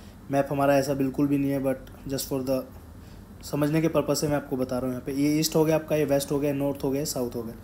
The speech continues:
तो नॉर्थ वेस्टर्न जो रीजन है, राजस्थान वाला हो गया आपका, ये वाला। तो इन्होंने बोला है कि डेजर्ट, फर्टाइल प्लेन्स और मॉडरेटली फॉरेस्टेड माउंटेन्स कहाँ आपको मिलेंगे,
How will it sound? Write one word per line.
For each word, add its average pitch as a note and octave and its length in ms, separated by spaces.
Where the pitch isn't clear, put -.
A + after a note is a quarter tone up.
तो D3 80
नॉर्थ E3+ 300
वेस्टर्न F3 280
जो E3+ 100
रीजन D#3+ 260
है, G3 80
राजस्थान D3+ 420
वाला D3+ 200
हो C3+ 140
गया C3+ 120
आपका, C3 200
ये C3+ 120
वाला। A#2 300
तो E3+ 60
इन्होंने F#3 220
बोला F#3+ 200
है G3 60
कि G3 100
डेजर्ट, E3+ 500
फर्टाइल D#3+ 400
प्लेन्स E3 440
और D#3+ 120
मॉडरेटली F3 540
फॉरेस्टेड E3+ 480
माउंटेन्स D#3+ 500
कहाँ D3+ 200
आपको D3+ 220
मिलेंगे, C#3 380